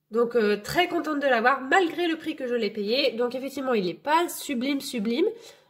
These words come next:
Euh, bon, il a quand même un peu plus de détails que les Schleich de maintenant. Mais voilà. Et moi, j'ai de la chance qu'il n'a pas de problème, euh, d'aplomb. Souvent, ils ont des problèmes d'aplomb, les chevaux de l'artiste Ingo Koblichek. Mais le mien, il n'a pas de problème. Il n'est pas cassé, il est nickel.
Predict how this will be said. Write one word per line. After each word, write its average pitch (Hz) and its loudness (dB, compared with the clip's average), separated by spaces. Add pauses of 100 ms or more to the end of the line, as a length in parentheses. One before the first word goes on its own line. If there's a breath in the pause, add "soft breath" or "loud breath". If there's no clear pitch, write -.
(160 loud breath)
Euh, 220 4
bon, 185 0
il 233 2
a 208 0 (100)
quand 233 -4
même 226 -2
un 285 2
peu 302 -4
plus 285 -10
de 269 -2
détails 262 0
que 220 2
les 208 2
Schleich 220 0
de 226 4
maintenant. 208 0 (520 soft breath)
Mais 208 2
voilà. 190 2 (200)
Et 240 2
moi, 294 4
j'ai 285 -2
de 254 -2
la 254 2
chance 302 -4
qu'il 262 -10
n'a 220 -2
pas 311 -4
de 311 -8
problème, 277 -2
euh, 233 2 (520 soft breath)
d'aplomb. 302 -2
Souvent, 277 -2
ils 262 -2
ont 240 0
des 233 2
problèmes 277 -4
d'aplomb, 254 -2
les 269 -2
chevaux - -6
de 226 0
l'artiste 220 -4
Ingo 226 -2
Koblichek. 220 -2 (360 loud breath)
Mais 220 -2
le 220 0
mien, 254 2
il 254 0
n'a 196 0
pas 262 -2
de 262 -10
problème. 214 -2
Il 247 -4
n'est 202 2
pas 254 0
cassé, 240 0
il 220 -4
est 202 0
nickel. 214 -4